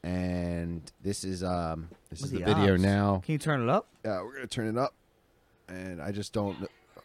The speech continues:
Speaker 1: hold on, hold
Speaker 2: Hold on,
Speaker 1: on.
Speaker 2: don't play
Speaker 1: Just
Speaker 2: it.
Speaker 1: wait. Yeah, I'm gonna, let me get it up full volume so that people can hear.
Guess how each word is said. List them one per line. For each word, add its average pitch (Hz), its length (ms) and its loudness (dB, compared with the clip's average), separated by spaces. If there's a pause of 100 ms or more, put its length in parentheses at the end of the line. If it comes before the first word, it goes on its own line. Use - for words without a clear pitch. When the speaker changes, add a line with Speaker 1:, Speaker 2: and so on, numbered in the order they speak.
(100)
Speaker 1:
hold 123 180 2
on, 117 100 4
hold - 20 0
Speaker 2:
Hold 117 100 6
on, 110 80 8
Speaker 1:
on. 143 60 4
Speaker 2:
don't 175 140 4
play 170 160 4
Speaker 1:
Just 123 100 2
Speaker 2:
it. 107 40 4
Speaker 1:
wait. 98 240 2
Yeah, 92 200 0
I'm 95 100 -2
gonna, 110 140 -2
let 113 120 -2
me 123 80 0
get 120 140 2
it 104 80 2
up 92 140 0 (140)
full 104 260 2
volume 87 400 2
so 90 120 -4
that 87 120 -2
people 87 220 -4
can 85 160 -8
hear. 87 300 -2